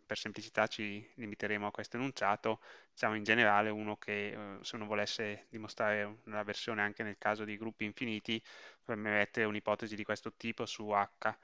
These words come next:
cioè l'indice di H in G deve essere il più piccolo numero primo fra i divisori, eh,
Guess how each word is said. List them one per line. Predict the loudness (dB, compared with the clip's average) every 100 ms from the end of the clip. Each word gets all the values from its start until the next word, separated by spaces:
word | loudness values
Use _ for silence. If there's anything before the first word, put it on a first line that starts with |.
| -20 -20 _
cioè | -2 0 0 -6
l'indice | -4 -2 0 0 0
di | 4
H | 4 4 0
in | 0
G | 0 0 0
deve | 0 2
essere | 2 2 -2 0 0
il | -2 -8
più | -6
piccolo | -4 -2 0 0
numero | 0 0 0 0
primo | -2 0 4 2 2 -8 -20 -20 _
fra | 4 6
i | 6
divisori, | 2 0 2 4 4 4 0 -2
eh, | -2 0 0 -2